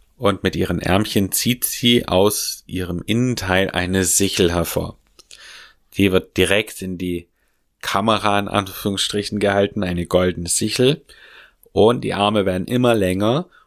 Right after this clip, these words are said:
und legen sie vor sich auf dem Boden. Also Sichel geben vor, Sichel geben vor, sie geben vor. Dann kommt der Thron, Gott. Ja,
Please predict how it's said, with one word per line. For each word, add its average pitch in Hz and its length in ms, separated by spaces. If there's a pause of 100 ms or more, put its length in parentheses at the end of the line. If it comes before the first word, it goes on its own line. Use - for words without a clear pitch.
und 98 240
legen 90 360
sie 110 320
vor 90 340
sich 95 360 (260)
auf 92 200
dem 92 260 (140)
Boden. - 420 (640)
Also 82 380
Sichel 139 920 (100)
geben 95 420
vor, 64 440
Sichel 127 840
geben 90 260
vor, - 260
sie 107 320
geben 95 340
vor. - 400 (1300)
Dann 87 180
kommt 95 220
der 95 100
Thron, - 460
Gott. - 480 (1700)
Ja, 92 300